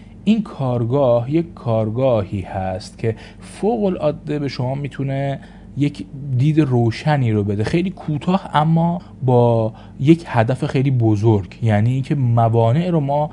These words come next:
به خوبی شناسایی بکنیم، بدونیم، اه، چی کار کردیم، چی به چیه و کجای کار هستیم. بنابراین این نکته که حتماً باید من پرخور باشم یا نه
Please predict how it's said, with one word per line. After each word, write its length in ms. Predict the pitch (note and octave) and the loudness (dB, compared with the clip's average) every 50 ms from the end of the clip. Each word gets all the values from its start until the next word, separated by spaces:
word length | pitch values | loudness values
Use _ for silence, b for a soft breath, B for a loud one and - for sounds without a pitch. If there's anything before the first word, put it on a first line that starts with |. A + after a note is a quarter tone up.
| - - | -4 -2
به 80 | B2+ | -2
خوبی 280 | A2+ - B2 A#2+ B2+ D#3 | -2 -2 -2 -2 -2 -4
شناسایی 680 | - - - D3 C3 C3 C3 C3 - - C3+ D3+ D#3+ | -4 -4 -4 -2 -2 -2 -2 -4 -4 -4 -2 0 0
بکنیم، 540 | D#3+ D3 B2+ A2+ - A#2 G#2+ G#2+ G#2+ G#2 G#2+ - B B B B B B | 0 0 -2 -2 -2 -2 -2 0 0 -2 -4 -6 B B B B B B
بدونیم، 340 | C3+ C3 C#3 C#3+ D3 D3 D3+ - - - | -2 0 0 0 0 -2 -2 -4 -4 -2
اه، 120 | B2 B2 | -2 -2
چی 180 | A#2 - - A#2 | -2 -2 -4 -4
کار 280 | - - C#3 D3 C#3 | 0 0 0 0 0
کردیم، 520 | C3 - B2+ A#2+ A2+ A2 A2 A2+ A2+ A2+ A2 | 0 2 2 2 2 2 0 0 -2 -2 -2
چی 260 | - - - - C#3+ | -4 -6 -4 -4 0
به 160 | C3 B2 A#2 | 0 0 0
چیه 460 | A2 - - - A2 G#2+ G#2 G2+ G2 - - - | 0 -2 -6 -2 0 0 0 0 -2 -4 -6 -6
و 60 | B2 | -6
کجای 540 | A#2 - - C3 B2+ A#2 A#2+ C3 A#2+ A2 G2 | -4 -4 -2 0 0 2 2 2 2 2 0
کار 240 | - - G2 F2+ F2 | -2 -4 -6 -6 -6
هستیم. 460 | - - F#2 - - - - - - - - - - - - | -6 -8 -8 -8 -8 -10 -10 -12 -12 -14 -16 -20 -10 -4 0
بنابراین 600 | B2 B2 B2+ B2 A#2+ A#2+ A#2 - C3+ D#3+ F#3+ F#3+ B B B B | 2 2 2 2 2 0 0 0 0 -2 -2 -2 B B B B
این 280 | D#3 D#3+ F3 F#3 F3 D3+ | 0 2 2 2 2 0
نکته 380 | B2 - - - - C3 A#2 | -2 -4 -6 -4 -2 -2 -2
که 180 | A2 - - A#2+ | -2 -2 -4 -4
حتماً 500 | A2+ - A#2+ A#2 - - B2 C3 D3+ F3 | -2 -2 -2 -2 -2 -2 -2 0 0 0
باید 400 | F3 D#3+ C3 B2 A#2+ A#2+ A#2 A2+ | 2 2 2 2 2 2 0 0
من 200 | A#2+ A#2 A#2 A2+ | 0 -2 -2 -2
پرخور 420 | - - A#2 A2 G#2 - A#2+ A2+ | -2 -2 -2 -2 -2 -2 -2 -2
باشم 440 | G#2+ G#2+ A#2 A2+ - - A2 G#2+ G#2+ | 0 -2 -2 -2 -2 -2 -2 -2 -2
یا 140 | A2 A2 A2 | -2 -2 -2
نه 160 | G#2+ A#2 A#2 | -2 -4 -4